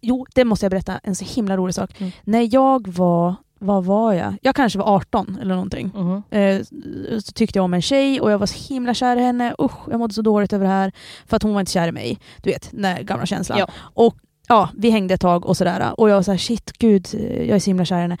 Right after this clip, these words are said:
Speaker 1: Och sen när hon liksom till slut bara, "Nej, det blir inget." Då mådde jag skit,
Speaker 2: Ja.
Speaker 1: som vanligt. Bara,
Speaker 2: Mm.
Speaker 1: åh, hela livet rasar samman. Nej, jag kommer dö.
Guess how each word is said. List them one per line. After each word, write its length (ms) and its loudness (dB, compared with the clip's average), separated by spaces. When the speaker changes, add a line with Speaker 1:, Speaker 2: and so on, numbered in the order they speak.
Speaker 1:
Och 260 0
sen 240 2
när 80 4
hon 320 4
liksom 500 -2
till 140 0
slut 240 2
bara, 220 -2
"Nej, 300 2
det 80 0
blir 220 4
inget." 400 -8
Då 120 2
mådde 220 4
jag 180 0
skit, 380 -6
Speaker 2:
Ja. 220 -6
Speaker 1:
som 120 0
vanligt. 340 -4
Bara, 160 2
Speaker 2:
Mm. 100 2
Speaker 1:
åh, 80 4
hela 160 2
livet 420 -6
rasar 220 -2
samman. 500 -4
Nej, 280 -2
jag 100 -4
kommer 140 -8
dö. 180 -2